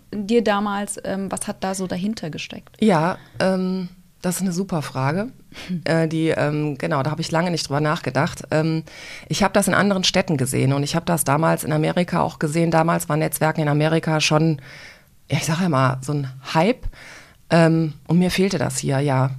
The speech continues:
Speaker 2: mir
Speaker 1: Mhm.
Speaker 2: fehlte das. Das ist nämlich der Blick über den Tellerrand und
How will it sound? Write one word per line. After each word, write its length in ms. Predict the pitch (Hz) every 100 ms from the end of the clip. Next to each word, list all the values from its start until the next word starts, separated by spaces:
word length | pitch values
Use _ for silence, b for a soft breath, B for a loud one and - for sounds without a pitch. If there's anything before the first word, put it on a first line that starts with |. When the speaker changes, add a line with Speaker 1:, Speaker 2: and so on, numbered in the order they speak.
| -
Speaker 2:
mir 140 | 151
Speaker 1:
Mhm. 40 | 156
Speaker 2:
fehlte 280 | 196 170 143
das. 220 | 127 131
Das 160 | 151
ist 160 | - -
nämlich 240 | 175 156
der 100 | 151
Blick 200 | 143 175
über 120 | 160 156
den 140 | 151
Tellerrand 640 | 208 208 139 123 127 131 - b b b b b b -
und 320 | 156 139